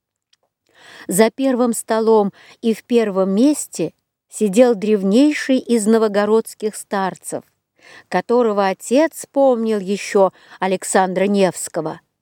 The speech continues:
Внук с седою бродою принес его на пир народный. Марфа подвела к нему новобрачных. Он благословил их и сказал:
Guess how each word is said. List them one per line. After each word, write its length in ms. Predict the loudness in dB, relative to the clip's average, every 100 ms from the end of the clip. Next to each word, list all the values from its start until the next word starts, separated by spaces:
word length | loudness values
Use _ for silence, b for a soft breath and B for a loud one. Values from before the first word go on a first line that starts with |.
| _ _ _ _
Внук 600 | 0 4 4 4 0 -6 b b
с 80 | -8
седою 540 | 0 2 4 4 2
бродою 680 | 0 0 0 2 4 4 0 -2 _ -8
принес 480 | -4 0 0 0 -2
его 260 | 0 2
на 180 | 0 -2
пир 320 | -2 -2 0
народный. 680 | 0 0 0 0 -2 -8 -12 -18 _ _ _ _ _ B B B B B
Марфа 540 | 2 2 2 -2 -4 -2
подвела 580 | -2 0 2 4 2 0
к 100 | -4
нему 400 | -2 2 0 -2 b b
новобрачных. 1120 | -2 0 0 0 0 -2 -8 -10 -10 -12 _ _ _ _ b b b
Он 220 | -2 0
благословил 840 | 0 0 -2 0 -2 0 0 0 0
их 300 | -4 _ _ _ -14
и 80 | -12
сказал: 640 | -4 -4 -2 -2 -2 -4